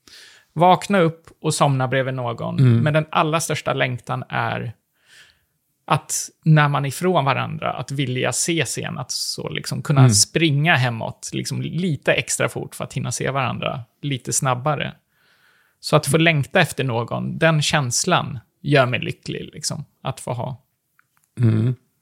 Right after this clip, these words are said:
Speaker 2: Om den är positiv från båda sidor.
Speaker 1: <laughs> Ja.
Speaker 2: Ja, det måste det vara. Ja, men
Speaker 1: Ja.
Speaker 2: jag fattar. Men jag tänkte bara, nå-, så enkelt som slog mig nu.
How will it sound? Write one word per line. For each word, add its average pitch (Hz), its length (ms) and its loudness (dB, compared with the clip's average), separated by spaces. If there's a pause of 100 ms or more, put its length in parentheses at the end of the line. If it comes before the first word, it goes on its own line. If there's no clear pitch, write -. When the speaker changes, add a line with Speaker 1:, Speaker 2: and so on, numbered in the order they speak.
(100)
Speaker 2:
Om 117 140 6
den 113 160 4
är 110 180 0
positiv 107 600 -2
från 110 220 -6
båda 107 240 -2
sidor. 113 420 -8 (340)
Speaker 1:
<laughs> - 360 -2
Ja. 135 240 0
Speaker 2:
Ja, 127 160 8
det 123 100 0
måste 127 220 2
det 123 60 0
vara. 107 200 6
Ja, - 80 -10 (100)
men 135 80 4
Speaker 1:
Ja. 147 100 8
Speaker 2:
jag 139 120 4
fattar. 123 300 0
Men 113 100 -6 (560)
jag 151 140 8
tänkte 208 220 8
bara, 185 140 8
nå-, 165 540 0
så 160 140 0
enkelt 180 340 4
som 170 120 2
slog 151 220 2
mig 151 160 2
nu. 185 300 2